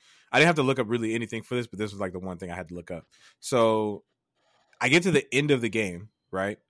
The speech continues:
And of course, you play as Miles, which you can switch back to Peter, but you pl-, you play as Miles. Um, I still had,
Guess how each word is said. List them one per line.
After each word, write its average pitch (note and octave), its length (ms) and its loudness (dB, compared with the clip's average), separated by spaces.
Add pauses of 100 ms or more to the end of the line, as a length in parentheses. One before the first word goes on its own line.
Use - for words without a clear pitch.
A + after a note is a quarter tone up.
(120)
And A2 200 -2
of G2+ 120 -6
course, B2+ 300 2
you A2 60 -6
play B2 180 0
as G2+ 120 -2
Miles, G2+ 380 0
which A#2 160 -4
you G#3 60 -2
can F#3+ 80 -2
switch D3 180 -2
back B2 160 0
to - 60 -12
Peter, G#2 220 -4
but F#2 120 -12
you G2 100 -12
pl-, - 200 -20
you A2+ 100 -8
play B2+ 260 -4
as F#2+ 140 -6
Miles. F#2 400 -6 (560)
Um, G#2+ 460 -2
I A#2+ 120 2
still F#3+ 400 4
had, C#3 480 2